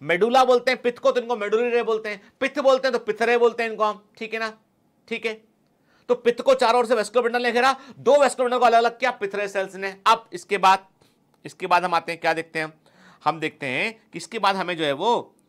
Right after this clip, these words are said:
कुछ स्पेसिफिक सेल्स हमें देखने मिलती हैं यहाँ पे ऐसी, ठीक है, हमने ऐसा लेयर बना दिया, ठीक है। हम एक सिंपल सा र-, रफ सा डायग्राम बना रहे हैं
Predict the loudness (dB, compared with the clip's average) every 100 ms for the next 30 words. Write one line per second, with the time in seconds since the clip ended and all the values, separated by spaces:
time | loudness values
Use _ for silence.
0 | _ _ _ _ -10 -10 -14 -6 -4 -4
1 | -10 -8 -8 -8 -8 -8 -8 -8 -10 -10
2 | -8 -8 -8 -10 -12 -18 _ _ _ _
3 | _ _ _ _ _ _ _ -18 -14 -12
4 | -10 -8 -6 -6 -6 -6 -10 -10 -16 _
5 | _ _ -12 -4 -2 -2 -6 -8 -6 -2
6 | -2 2 2 0 -6 -4 -2 -2 -2 -2
7 | -2 -2 0 0 0 -2 0 -2 -2 -6